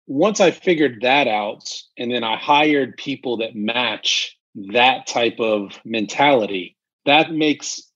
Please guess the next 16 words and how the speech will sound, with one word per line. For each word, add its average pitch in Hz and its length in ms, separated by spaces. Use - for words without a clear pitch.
my 135 380
company 127 420
culture 113 680
start 127 420
revolving 127 880
around 107 680
what, 120 440
you 127 180
know, 117 100
a 107 80
team 160 340
of 120 80
people 139 320
that 113 100
are 107 60
like-minded 110 760